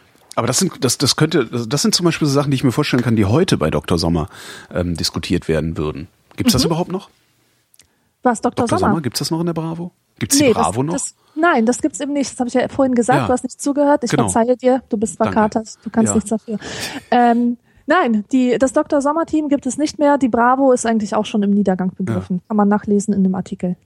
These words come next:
Speaker 2: der hoffentlich von den Shownotern verlinkt werden wird.
Speaker 1: Ich
Speaker 2: Aber
Speaker 1: bin,
Speaker 2: gut, ähm,
Speaker 1: ja. Die,
Speaker 2: ja.
Speaker 1: jetzt war, jetzt hab ich's wieder. Ja, ja, ich, mein Gehirn macht echt nicht mit heute. Aber egal, ich muss ja nur noch den ganzen Tag arbeiten,
Speaker 2: Ja.
Speaker 1: ich armes Schwein. Äh, ähm, äh, jetzt hab
Speaker 2: Ich
Speaker 1: schon
Speaker 2: lese
Speaker 1: wieder
Speaker 2: einfach
Speaker 1: meinen
Speaker 2: mal die
Speaker 1: Faden
Speaker 2: nächste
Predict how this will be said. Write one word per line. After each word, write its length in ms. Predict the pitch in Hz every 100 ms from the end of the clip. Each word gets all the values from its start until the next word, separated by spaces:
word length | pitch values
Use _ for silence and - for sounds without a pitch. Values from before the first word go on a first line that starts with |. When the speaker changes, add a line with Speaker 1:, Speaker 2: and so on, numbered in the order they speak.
| _ -
Speaker 2:
der 320 | 196 196 196
hoffentlich 520 | - 302 311 302 285 -
von 120 | 233
den 100 | 220
Shownotern 440 | 247 240 226 220
verlinkt 420 | 220 214 220 -
werden 320 | 202 190 185 185
wird. 260 | 180 - - - - - - -
Speaker 1:
Ich 60 | -
Speaker 2:
Aber 140 | 302
Speaker 1:
bin, 80 | 359
Speaker 2:
gut, 200 | 392 -
ähm, 340 | - 247 247 240
Speaker 1:
ja. 60 | - - _ - -
Die, 60 |
Speaker 2:
ja. 180 | 226 202
Speaker 1:
jetzt 140 | 320 113
war, 140 | 101
jetzt 160 | 104 117
hab 120 | 107
ich's 140 | 92 104
wieder. 140 | 92
Ja, 120 | 104
ja, 140 | 110 95
ich, 200 | 113 90
mein 220 | 90 87
Gehirn 320 | 95 87 104
macht 220 | 98 -
echt 180 | 104 -
nicht 160 | 95 -
mit 160 | -
heute. 260 | 90 90 98 -
Aber 180 | - 107
egal, 240 | 95 95 85
ich 100 | 98
muss 140 | 101
ja 60 | 92
nur 100 | 95
noch 100 | 87
den 120 | - 92
ganzen 240 | 87 -
Tag 140 | 87
arbeiten, 400 | 92 90 92 92
Speaker 2:
Ja. 160 | 226 185
Speaker 1:
ich 60 | 80
armes 180 | 82 -
Schwein. 320 | 113 - - - - - 160 165 - -
Äh, 80 | 123 127
ähm, 260 | 123 117 123
äh, 400 | - 113 64 - - - _ _ _ _ _
jetzt 140 | 202 233
hab 60 |
Speaker 2:
Ich 100 | 302
Speaker 1:
schon 120 | - 349
Speaker 2:
lese 80 | 339
Speaker 1:
wieder 60 | 294
Speaker 2:
einfach 120 | -
Speaker 1:
meinen 60 | 262
Speaker 2:
mal 40 |
die 40 | 262
Speaker 1:
Faden 80 |
Speaker 2:
nächste 100 | 247